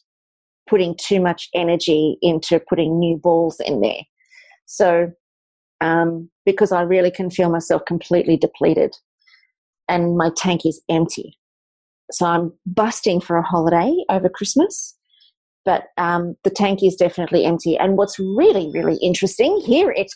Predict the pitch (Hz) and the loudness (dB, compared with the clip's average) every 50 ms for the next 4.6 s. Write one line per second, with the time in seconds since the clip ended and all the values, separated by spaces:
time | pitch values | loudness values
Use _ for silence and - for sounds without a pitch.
0 | - - - - 196 190 202 302 554 698 719 - - - - _ - - - - | -12 -8 -4 -2 -2 0 2 2 2 2 0 -4 -10 -12 -16 _ -20 -20 -20 -20
1 | - _ _ _ _ _ _ _ _ - 294 285 294 - 254 302 302 359 285 - | -20 _ _ _ _ _ _ _ _ 0 2 2 2 2 2 2 2 2 2 2
2 | 311 302 330 349 294 185 165 180 - - - - 226 233 240 240 240 240 240 247 | 0 0 2 2 0 0 -2 -4 -6 -4 -2 0 0 2 2 2 2 2 2 2
3 | 247 247 247 _ _ _ _ _ _ _ _ _ _ _ - - - 277 285 320 | 0 -2 -6 _ _ _ _ _ _ _ _ _ _ _ -20 -4 0 2 2 2
4 | 294 - 311 285 269 269 294 294 254 247 220 - | 2 2 2 2 4 4 2 2 2 0 0 -4